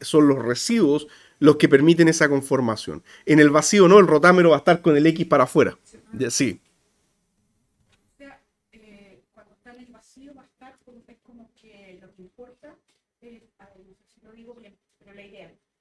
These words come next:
Speaker 3: es, eh, que esté como en el mínimo nivel de energía para la molécula como aislada, ¿cierto?
Speaker 1: Aislada va a estar en la conformación de mínima energía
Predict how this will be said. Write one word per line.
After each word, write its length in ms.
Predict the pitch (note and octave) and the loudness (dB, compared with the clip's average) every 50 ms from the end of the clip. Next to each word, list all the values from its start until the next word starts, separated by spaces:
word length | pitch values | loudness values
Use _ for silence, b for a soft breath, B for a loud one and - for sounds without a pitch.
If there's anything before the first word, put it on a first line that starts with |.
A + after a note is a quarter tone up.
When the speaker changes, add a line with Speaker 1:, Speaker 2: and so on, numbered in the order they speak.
| _ _ _ _ | _ _ _ _
Speaker 3:
es, 360 | F#3+ G3 G3 _ _ _ _ _ | _ -20 _ _ _ _ _ _
eh, 540 | F#3+ G3 F#3 F3+ F3+ F3 F3 E3+ E3+ E3+ F3 G3 A3+ B3 C4 C4+ C4+ C#4 D4 D#4+ F4+ F4+ _ _ _ _ _ _ _ | _ -20 -20 -20 -20 -20 -20 -20 -20 -20 -20 -20 -20 -20 -20 -20 -20 -20 -20 -20 -20 -20 _ _ _ _ _ _ _
que 80 | _ A3+ | _ -20
esté 220 | A3+ _ _ C#4 | -20 _ _ -20
como 200 | C#4 C4+ B3 B3 | _ -20 -20 -20
en 80 | A#3 A#3 | -20 -20
el 220 | G#3 F#3 G#3 G#3 G#3+ A3+ | -20 -20 -20 -20 -20 -20
mínimo 400 | A#3+ C#4 C#4+ D4+ D#4+ D4+ D#4 D4+ | -20 -18 -18 -16 -16 -16 -16 -18
nivel 280 | D4 C#4+ - C#4 C#4+ | -18 -20 -20 -20 -20
de 60 | C#4 | -20
energía 580 | C#4 C4+ B3+ C4+ - _ _ _ C#4+ D#4+ E4 D#4+ D#4+ | -20 -20 -20 -20 -20 _ _ _ -20 -20 -20 -20 -20
para 200 | D4+ D4 C#4+ C#4 | -20 -20 -20 -20
la 100 | C4 B3+ | -20 -20
molécula 500 | A#3+ A#3 A#3+ B3+ B3+ _ C#4+ C#4 C#4 C4+ | -20 -20 -20 -20 -20 _ -20 -20 -20 -20
como 180 | B3+ A3+ G#3+ | -20 -20 -20
aislada, 560 | G#3+ _ _ _ B3+ C4+ B3 - - - _ _ _ _ _ _ _ _ | -20 _ _ _ -20 -20 -20 -20 -20 -20 _ _ _ _ _ _ _ _
¿cierto? 460 | _ C#4 C4+ C4+ C4+ _ E4+ F#4 F#4 _ _ _ _ _ _ _ _ - _ _ _ - | _ -20 -20 _ _ _ -20 -20 _ _ _ _ _ _ _ _ _ -20 _ _ _ -4
Speaker 1:
Aislada 580 | - C#3 C#3 C#3 C#3 C#3 D3+ E3+ F#3+ G#3+ A3+ A3 | 0 0 2 2 2 0 0 2 2 2 2 0
va 80 | G#3 | -2
a 40 | G#3 | -2
estar 220 | G#3 - G#3+ G#3+ | 0 2 2 4
en 160 | G#3 G3+ G3 F#3 | 4 6 4 4
la 360 | F#3 F3+ F3+ F#3 F#3+ D#3+ _ _ - | 4 4 4 2 2 0 _ _ -8
conformación 640 | - D3+ C#3 - D3+ D3 D3 C#3 - - E3+ E3+ | -6 -6 -2 0 0 0 0 -2 -2 0 0 2
de 100 | E3 D#3+ | 2 2
mínima 320 | D3+ D#3+ D#3+ E3 E3 D#3 D#3 | 4 4 4 4 4 2 2
energía 480 | D#3 D3+ C#3 - - A#2+ G2 C#2+ A#1+ | 0 0 -4 -4 -4 -4 -4 -4 -6